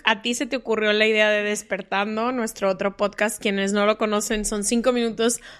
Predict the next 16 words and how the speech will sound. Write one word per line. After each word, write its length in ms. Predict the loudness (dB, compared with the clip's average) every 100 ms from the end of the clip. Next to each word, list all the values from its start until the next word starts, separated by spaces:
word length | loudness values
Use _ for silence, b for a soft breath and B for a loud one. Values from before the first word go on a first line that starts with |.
| B
a 80 | 2
la 120 | 4
hora 140 | 6 4
de 140 | 4
le-, 200 | 2 0
levantarte 1000 | 0 0 2 -2 0 -2 0 -2 -2 -6 -8
y 300 | -6 -6 -8
como 220 | -4 -2 0
que 100 | 0
no 140 | 2
va 200 | 2 0
con 160 | 0 -2
tu 80 | -2
vibe 320 | 0 0 0 -2 -6 -4
porque 300 | -4 -4 -8
tú... 460 | -4 -2 0 -2